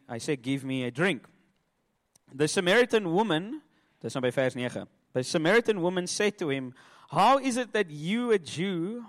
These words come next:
asks for a drink from me, woman from S-, uh, a woman from Samaria?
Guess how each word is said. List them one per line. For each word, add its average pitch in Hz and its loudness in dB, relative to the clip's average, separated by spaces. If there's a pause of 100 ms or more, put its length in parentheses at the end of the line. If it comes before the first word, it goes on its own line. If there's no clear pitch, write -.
(100)
asks 214 0
for 175 -4
a 165 0
drink 170 -4 (220)
from 185 0
me, 143 0 (220)
woman 185 -2
from 170 -6
S-, - -12 (180)
uh, 131 0
a 131 -2
woman 190 0
from 175 -4
Samaria? 120 -4